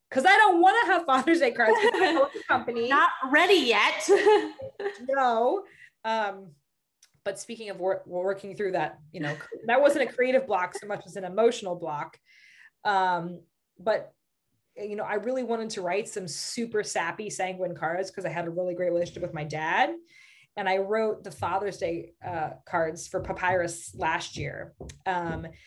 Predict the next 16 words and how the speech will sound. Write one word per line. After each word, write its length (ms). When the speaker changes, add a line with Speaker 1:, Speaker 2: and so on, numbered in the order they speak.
Speaker 1:
and 140
that 120
was 140
really 200
awesome 420
because 540
a 60
lot 220
of 60
the 60
cards 300
they 160
took 420
were 140
cards 520
that 340